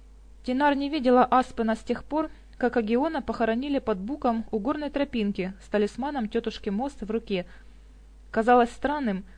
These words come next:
что молодой маг не почувствовал присутствия верховного мага Земноморья в окрестной деревушке,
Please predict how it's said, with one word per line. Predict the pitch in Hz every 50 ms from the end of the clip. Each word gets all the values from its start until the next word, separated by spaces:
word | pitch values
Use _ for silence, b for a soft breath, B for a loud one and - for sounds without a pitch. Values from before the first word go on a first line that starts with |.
| b b
что | - - - 226
молодой | 233 254 254 220 240 262
маг | 247 254 294 320 311 - -
не | 214 240 220
почувствовал | 214 214 - - 320 - - 294 277 254
присутствия | - 226 226 - - 311 - - - 254 240
верховного | 208 214 208 - 254 269 285 285 262 254 254
мага | 247 254 262 247 262
Земноморья | 233 254 262 254 262 262 262 294 302 277 240 190 180 b b b b b - -
в | 196 214
окрестной | 220 - 240 220 - - 214
деревушке, | 202 202 233 240 247 214 220 214 - - - 190 180